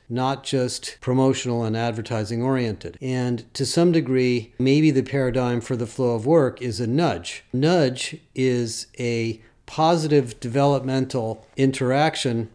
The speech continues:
that comes at you when you probably need it, and you can choose to ignore it, but it's there to help you, and that's really where this is going. Now, the flow of work is impacting everybody. I've talked a lot about it with many of you about learning in the flow of work, because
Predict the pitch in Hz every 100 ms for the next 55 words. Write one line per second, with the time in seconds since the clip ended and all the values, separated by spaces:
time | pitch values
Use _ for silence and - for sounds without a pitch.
0 | _ 127 - - 160 131 139 156 143 120
1 | 117 117 117 - 127 135 131 127 123 123
2 | - - 156 156 147 123 120 139 208 151
3 | 117 - 240 285 247 180 202 185 180 135
4 | 165 226 120 110 - - 143 151 147 -
5 | - 175 139 120 147 147 117 123 170 175
6 | 147 143 139 120 123 113 107 117 104 123
7 | 107 87 80 - 156 151 - 233 240 165
8 | 165 165 135 135 143 147 123 135 120 131
9 | 123 107 101 101 - 156 151 - 170 165
10 | 127 135 151 151 139 135 127 113 113 123
11 | 131 139 131 120 117 110 113 107 120 202
12 | 190 131 120 - 117 117 123 - 127 135
13 | 135 131